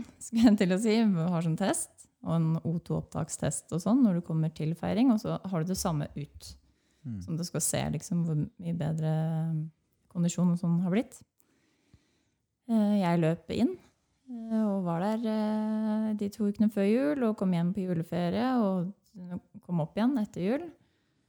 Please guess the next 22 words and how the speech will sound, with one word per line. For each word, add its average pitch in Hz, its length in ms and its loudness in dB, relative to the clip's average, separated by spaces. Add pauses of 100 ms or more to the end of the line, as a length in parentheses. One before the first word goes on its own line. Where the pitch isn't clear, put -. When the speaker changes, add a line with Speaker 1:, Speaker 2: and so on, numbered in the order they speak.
(260)
Speaker 1:
Og 214 100 0
når 220 80 6
jeg 226 80 2
skulle 226 240 -4
ha 190 120 4
den 196 220 2
løpe 190 300 -2
ut-testen, 165 880 -10 (240)
så 233 240 -10
ble 175 160 0
han 175 380 -2
legen 151 420 0
litt 156 180 -6
bleik. - 440 -16 (760)
For 196 80 -10
kondisjonen 214 560 2
min, 302 160 2
den 240 160 2
hadde 214 320 0
rast 170 480 -2 (220)
rett 151 340 -6
ned. 147 320 -2